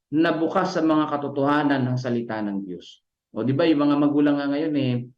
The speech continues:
gumagastos ng twenty thousand para, o thirty thousand para makabili ng computer at cellphone ng mga, ng mga anak nila. Na yun, natututo naman yung mga bata sa English speaking.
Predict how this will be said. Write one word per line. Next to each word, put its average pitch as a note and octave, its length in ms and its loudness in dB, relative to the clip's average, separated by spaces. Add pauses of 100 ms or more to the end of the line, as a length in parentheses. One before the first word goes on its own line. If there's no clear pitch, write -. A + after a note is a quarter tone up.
(120)
gumagastos D3 720 -2
ng C3+ 160 -4
twenty C#3+ 320 -4
thousand D#3+ 800 -2 (800)
para, C#3+ 560 0
o C3+ 80 -4
thirty D#3 320 -2
thousand D#3+ 480 2
para C#3 160 0
makabili C#3+ 480 0
ng C#3+ 80 2
computer D3 880 0 (160)
at C3 240 -8
cellphone E3 640 -4
ng C#3+ 80 2
mga, C#3 200 -2 (360)
ng D3+ 80 2
mga D#3 240 2
anak D#3 160 -4
nila. D#3 200 -2 (1000)
Na A#2+ 240 -2
yun, D3 400 2
natututo D3 400 -4
naman D3 240 4
yung D3 160 0
mga C#3 160 -2
bata C#3+ 320 0
sa B2+ 480 -2 (400)
English F3 320 -2
speaking. D3 560 -6